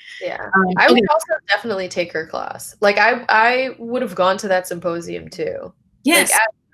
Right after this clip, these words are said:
Speaker 1: as, as they were talking, it was
Speaker 2: I
Speaker 1: reminding
Speaker 2: wanted to go to that symposium. <laughs>
Speaker 1: Oh,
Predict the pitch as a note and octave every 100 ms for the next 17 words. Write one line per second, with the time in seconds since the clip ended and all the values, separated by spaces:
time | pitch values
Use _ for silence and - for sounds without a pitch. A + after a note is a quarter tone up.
0 | - B3+ C4+ C4+ D4+ C#4 B3+ A#3+ A#3+ G#3
1 | F#3 G3+ D4 E4+ F4 F4 E4+ D#4 F#4 F4
2 | E4+ E4 F4+ G4 F#4 C4 G3 - D4+ -
3 | A#4+ - C#4 - - - _ B4+ C#5